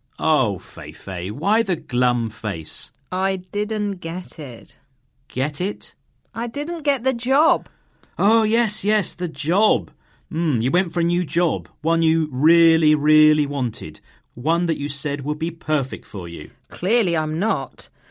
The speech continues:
Speaker 2: Look at this rejection letter. It says, "I did not have enough experience." How dare they?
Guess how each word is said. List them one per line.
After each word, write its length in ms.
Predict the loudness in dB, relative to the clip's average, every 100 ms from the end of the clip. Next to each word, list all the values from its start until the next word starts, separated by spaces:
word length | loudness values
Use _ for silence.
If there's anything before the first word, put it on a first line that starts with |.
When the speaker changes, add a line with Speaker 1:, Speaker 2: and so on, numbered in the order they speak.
| -20 -8
Speaker 2:
Look 240 | -6 -4
at 140 | -6 -4
this 240 | -6 -4
rejection 600 | -4 -2 -2 -2 -2 -2
letter. 420 | -2 -8 -14 -16 _ _ _ -4
It 160 | -2
says, 320 | 0 0 -2 -6 _ _ _
"I 160 | -2 -2
did 240 | -2 0
not 320 | 2 0 -2 -6 -8
have 140 | -6
enough 360 | -2 -2 -2 -8
experience." 1040 | -12 -12 -4 0 2 2 0 -6 -14 -18 -20 _ _
How 380 | -2 0 0 -4 _
dare 340 | -2 0 0 0
they? 380 | -2 -4 -10